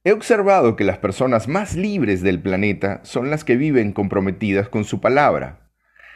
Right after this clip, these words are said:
Entienden el latido de la libertad como un compromiso auténtico. No se dejan comprometer por las circunstancias,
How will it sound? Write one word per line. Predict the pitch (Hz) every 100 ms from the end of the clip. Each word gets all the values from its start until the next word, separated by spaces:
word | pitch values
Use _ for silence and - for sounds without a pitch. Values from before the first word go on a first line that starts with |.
| -
Entienden | 104 107 123 131 131 123
el | 110
latido | 104 113 135 120
de | 127
la | 117
libertad | 113 120 104 - 131 113 -
como | 117 101
un | 113 120
compromiso | 123 117 101 110 120 107
auténtico. | 90 85 123 104 82 78 67 76 _ - _
No | - 165
se | 190
dejan | 180 175 151 120
comprometer | 110 104 101 98 123 127
por | 120 92
las | 92
circunstancias, | - 104 98 104 - 117 92 - 78